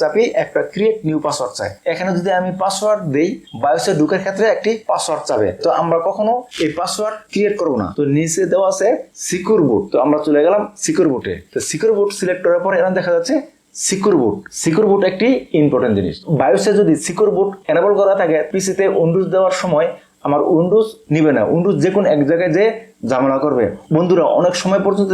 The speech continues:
দেখবা Windows ঘুরতেছে বা কার্যক্রম দেখবা, কিন্তু Windows দেবে না। তো সেক্ষেত্রে আমি কি করবো? এখান থেকে সিকিউর বুট এনেবল থাকলে ডিসেবল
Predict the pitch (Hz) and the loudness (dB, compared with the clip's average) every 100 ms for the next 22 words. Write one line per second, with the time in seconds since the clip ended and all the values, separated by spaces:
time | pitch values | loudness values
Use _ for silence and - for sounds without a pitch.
0 | 190 160 220 - - _ - 165 185 180 | 2 2 0 -2 -14 _ 0 2 2 2
1 | - 135 185 - 98 82 - _ - - | 2 2 0 2 0 -2 -10 _ -18 -6
2 | 139 139 151 151 143 143 - 151 151 165 | -2 0 2 0 0 -2 0 0 2 2
3 | 220 208 156 139 - 139 185 170 185 196 | 2 2 2 0 0 0 2 2 2 0
4 | 160 165 117 90 - - - 151 175 170 | -2 -2 -2 -4 -10 -16 -8 -6 -4 -4
5 | 160 165 156 151 208 240 294 - - - | -2 -2 -2 -2 0 2 0 -4 -14 -4
6 | - 135 165 151 165 - 160 202 156 - | -2 0 0 0 0 -2 0 2 2 -2
7 | - _ 147 151 190 190 196 254 285 - | -6 _ 0 2 2 0 2 2 0 -8
8 | _ _ - - 131 147 143 | _ _ -20 -6 2 4 4